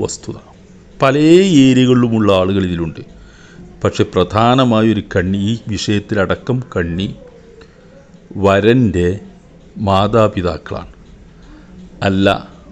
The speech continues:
ഒന്നുകൂടി വ്യക്തമായി പറഞ്ഞാൽ അവൻ്റെ അമ്മയും ഉമ്മയും തന്നെയാണ്. അവരൊരു പെണ്ണാണ്. പക്ഷെ പെണ്ണാണെങ്കിലും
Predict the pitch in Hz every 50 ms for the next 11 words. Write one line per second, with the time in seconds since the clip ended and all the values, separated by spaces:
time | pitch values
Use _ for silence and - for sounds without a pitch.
0 | - - - - 104 110 113 117 123 127 120 107 101 98 - - 101 101 95 95
1 | 95 95 92 87 87 87 87 90 90 80 - - - - - - - - - -
2 | - - - - - - - - - - - - 101 101 101 107 107 104 107 101
3 | 101 101 101 101 104 104 107 110 113 117 110 110 110 - 95 92 95 98 98 101
4 | 101 101 98 85 90 92 90 87 90 90 92 92 95 98 87 73 69 60 - -
5 | - - - - - - - - 98 98 120 135 139 139 139 - 139 135 139 156
6 | 165 165 156 151 156 - - - - - - - - - - - - - - -
7 | - - 175 180 220 214 - 190 190 202 220 240 226 196 180 165 156 156 147 143
8 | 135 123 98